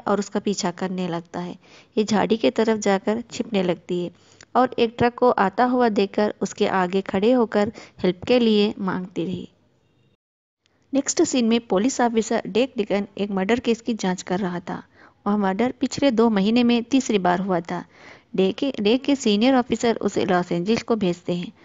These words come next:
वह अपनी गाड़ी लेकर जाता है। वापसी में देखता है कि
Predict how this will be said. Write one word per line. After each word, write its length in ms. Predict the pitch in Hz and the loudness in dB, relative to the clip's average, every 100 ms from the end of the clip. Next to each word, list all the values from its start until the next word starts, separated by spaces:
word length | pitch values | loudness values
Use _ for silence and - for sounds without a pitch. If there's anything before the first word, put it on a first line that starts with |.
| - _ | -20 _
वह 100 | 240 | 0
अपनी 360 | 254 226 214 214 | 0 0 0 0
गाड़ी 300 | 202 190 240 | 2 2 4
लेकर 320 | 240 226 233 | 2 2 0
जाता 380 | 220 180 180 170 | 2 -2 0 -2
है। 460 | 175 165 _ - - - | -2 -6 _ -20 -20 -2
वापसी 300 | 285 285 - | -2 0 2
में 200 | 262 254 | 2 4
देखता 320 | 226 220 247 | 2 2 2
है 140 | 240 233 | 2 2
कि 200 | 247 | 0